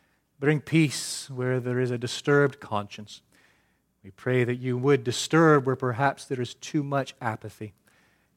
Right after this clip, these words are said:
We pray that in all things, as you work in our midst, you would do so for the furtherance of your kingdom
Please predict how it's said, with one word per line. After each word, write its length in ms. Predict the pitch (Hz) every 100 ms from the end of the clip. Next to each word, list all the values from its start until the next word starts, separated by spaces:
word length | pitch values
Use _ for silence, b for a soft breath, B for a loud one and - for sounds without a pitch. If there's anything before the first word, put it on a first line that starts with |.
| _
We 80 | 95
pray 360 | - - 120 117
that 160 | 113
in 100 | 113
all 220 | 120 123 117
things, 440 | - 131 123 113
as 200 | 110 -
you 100 | 110
work 280 | 123 127 -
in 80 | 123
our 120 | 110
midst, 420 | 113 127 113 -
you 80 | 117
would 140 | 110 113
do 160 | 127
so 280 | - - 113
for 160 | - 107
the 80 |
furtherance 500 | - 131 139 135 131
of 140 | 120 107
your 100 | 107
kingdom 460 | - 135 131 131